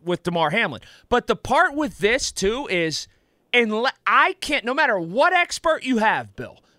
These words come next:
if you, you find the greatest, uh, figure skating expert, you find the greatest hockey expert,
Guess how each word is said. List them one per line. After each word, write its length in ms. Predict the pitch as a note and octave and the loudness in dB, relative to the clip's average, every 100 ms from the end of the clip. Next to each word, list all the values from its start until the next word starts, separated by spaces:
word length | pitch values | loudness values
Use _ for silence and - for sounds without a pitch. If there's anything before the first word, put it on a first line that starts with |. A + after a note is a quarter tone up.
| - | -2
if 160 | A3 F3 | -2 0
you, 240 | C4+ E4+ | -2 -2
you 240 | G3+ B3 E4+ | -2 -2 -2
find 340 | - D4 C4+ | 0 0 0
the 60 | A3 | -2
greatest, 540 | F#3+ G#3+ F#3 D3 - _ _ _ | -2 -2 -2 -4 -12 _ _ _
uh, 220 | E3 C#3 - _ _ | -2 -2 -4 _ _
figure 440 | - B3 A#3+ E4 | 0 0 2 -2
skating 420 | - D4 D#4 D4 | 0 0 0 0
expert, 540 | C#4 C#4 - C#4 C4+ G#3 | -2 -2 -4 -4 -2 -6
you 80 | |
find 260 | G3 G#3+ G3 | -4 -2 -2
the 40 | |
greatest 340 | D#3+ F3 D3+ - | -2 -2 -2 -2
hockey 460 | A#3 C4 B3 B3+ | 2 2 2 -2
expert, 540 | A#3+ A#3 - A#3+ A#3 | -2 -2 -4 -2 -2